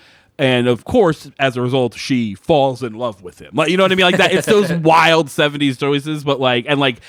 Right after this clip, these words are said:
Speaker 1: has a sex scene that does not need to be in this movie. It's just, like, so there's, like, weird choices like that.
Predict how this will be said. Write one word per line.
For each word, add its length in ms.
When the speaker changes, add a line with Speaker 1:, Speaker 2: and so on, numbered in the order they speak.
Speaker 1:
has 240
a 80
sex 320
scene 220
that 100
does 140
not 320
need 180
to 80
be 120
in 80
this 120
movie. 300
It's 80
just, 160
like, 180
so 140
there's, 160
like, 140
weird 280
choices 380
like 160
that. 260